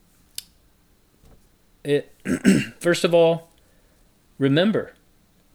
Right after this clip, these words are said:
that you can be the wisest person in the world,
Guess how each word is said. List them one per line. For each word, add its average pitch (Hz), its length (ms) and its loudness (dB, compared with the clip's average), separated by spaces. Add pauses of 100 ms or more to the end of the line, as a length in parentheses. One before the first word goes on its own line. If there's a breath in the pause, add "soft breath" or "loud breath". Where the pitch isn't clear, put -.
(720)
that 160 200 -2
you 160 260 -4
can 190 500 -6
be 185 160 -4
the 156 160 -6
wisest 165 600 -2
person 170 480 -8
in 156 320 -4
the 151 200 2
world, 131 680 -4